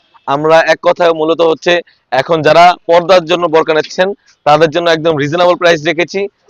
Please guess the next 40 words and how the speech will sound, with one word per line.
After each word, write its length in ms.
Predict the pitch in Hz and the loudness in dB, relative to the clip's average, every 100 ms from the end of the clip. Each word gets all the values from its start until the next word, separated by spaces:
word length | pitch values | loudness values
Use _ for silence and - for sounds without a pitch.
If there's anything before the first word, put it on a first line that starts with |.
| - - - | -20 -20 -2
খুবই 200 | 190 202 | 0 2
চমৎকার। 440 | 214 196 202 208 | 2 0 2 0
প্রতিটি 320 | 180 202 196 | 2 -2 0
সেটে 260 | 196 196 190 | 0 2 2
আমরা 160 | 185 180 | 2 0
ডিসকাউন্ট 380 | 170 - 185 170 | -2 -2 0 0
দিচ্ছি, 220 | 165 208 | -4 -2
কারণ 200 | 175 165 | 0 -2
সবাই 300 | - 156 175 | -2 2 2
যেন 160 | 170 170 | 2 0
পর্দা 280 | 170 160 | 0 0
করতে 260 | 165 165 170 | -2 0 0
পারেন 180 | 180 190 | 0 0
এবং 240 | 160 156 | -2 -2
বেস্ট 220 | 143 170 - | -2 -4 -2
কোয়ালিটি 300 | 170 170 - - _ _ | -4 -4 -6 -10 _ _
সেটগুলো 260 | 190 165 190 | -4 2 2
আমাদের 300 | 170 160 151 | 2 -2 -6
থেকে 180 | 170 | -6
পারচেজ 320 | 190 160 147 - | 0 0 -2 -6
করতে 180 | 123 120 | -4 -4
পারেন। 160 | 107 - - - - | -6 -10 -16 -10 -2
খুবই 200 | 185 196 | 2 4
চমৎকার। 460 | 190 190 - 190 196 _ _ - | 4 2 2 2 2 _ _ -2
এটা 120 | 160 | 0
হচ্ছে 160 | 175 196 | 0 -2
থ্রি 240 | - 196 | -2 -2
পার্ট 180 | 202 185 | 0 0
একটি, 320 | 170 170 156 | -2 -8 0
এ, 40 | 151 | 0
এটা 220 | 135 160 | 2 -2
হচ্ছে 180 | - 190 | -2 0
ইনার 200 | 190 180 | 0 0
গেট, 240 | 143 139 | -2 -6
আপনারা 200 | 123 131 | -6 -4
দেখতেই 240 | 143 175 | -6 -4
পাচ্ছেন 260 | 175 175 180 | -4 -4 -6
কতটা 280 | 165 160 160 | -4 -4 -6
ফ্রি 260 | _ 180 | _ -8
সাইজের 280 | 180 175 180 | -4 -4 -4